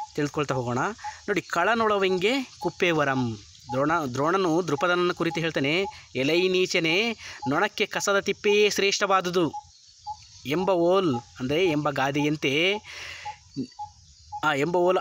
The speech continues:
ಆಂಬರಂ ಉಂಟೆ, ನಿನ್ನದೊಂದು ಅಳವು ಒಡನೆ, ನಿನ್ನದೊಂದು ಅಳವು. ಅವನು ಹೇಳ್ತಾನೆ, ಎಂಬ ಗ-, ಏನೋ ನೊಣಕ್ಕೆ ಕಸದ ತಿಪ್ಪೆಯೇ ಶ್ರೇಷ್ಠವಾದುದು ಎಂಬ ಗಾದೆಯಂತೆ ನಿನ್ನ ಯೋಗ್ಯತೆ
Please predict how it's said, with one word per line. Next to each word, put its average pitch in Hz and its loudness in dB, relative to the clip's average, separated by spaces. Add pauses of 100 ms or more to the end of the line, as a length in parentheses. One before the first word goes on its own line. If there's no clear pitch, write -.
ಆಂಬರಂ 185 2 (800)
ಉಂಟೆ, 165 2 (560)
ನಿನ್ನದೊಂದು 202 4
ಅಳವು 165 2 (200)
ಒಡನೆ, 151 0 (160)
ನಿನ್ನದೊಂದು 156 2
ಅಳವು. 131 0
ಅವನು 127 -2
ಹೇಳ್ತಾನೆ, 147 -2 (460)
ಎಂಬ 160 0
ಗ-, 135 -6
ಏನೋ 160 0
ನೊಣಕ್ಕೆ 185 0 (180)
ಕಸದ 175 0
ತಿಪ್ಪೆಯೇ 208 0
ಶ್ರೇಷ್ಠವಾದುದು 170 0
ಎಂಬ 160 2
ಗಾದೆಯಂತೆ 156 0 (260)
ನಿನ್ನ 185 2
ಯೋಗ್ಯತೆ 196 2